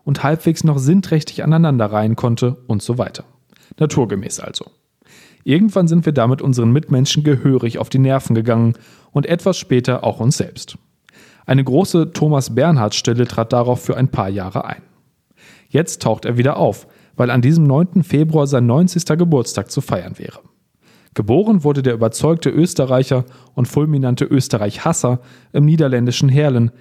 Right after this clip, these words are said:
in einem von Ordensschwestern geführten Entbindungsheim für ledige Mütter. Seine Mutter kehrte alsbald nach Österreich zurück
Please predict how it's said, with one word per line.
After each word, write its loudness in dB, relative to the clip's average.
in 2
einem 2
von -2
Ordensschwestern 0
geführten -2
Entbindungsheim 0
für -2
ledige -2
Mütter. -6
Seine 0
Mutter 2
kehrte -2
alsbald 0
nach 0
Österreich 0
zurück -2